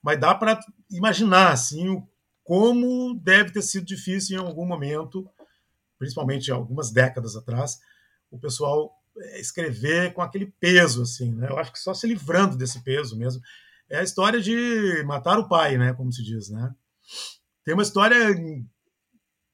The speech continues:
então, tem uma história muito legal que contam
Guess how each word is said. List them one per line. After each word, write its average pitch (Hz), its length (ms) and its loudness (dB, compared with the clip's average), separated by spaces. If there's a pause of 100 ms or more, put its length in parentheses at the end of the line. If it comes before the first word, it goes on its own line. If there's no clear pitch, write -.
(560)
então, 220 440 0
tem 190 100 0
uma 208 100 2
história 214 360 2 (120)
muito 180 500 -2
legal 147 800 2 (600)
que 127 140 -10
contam 151 640 0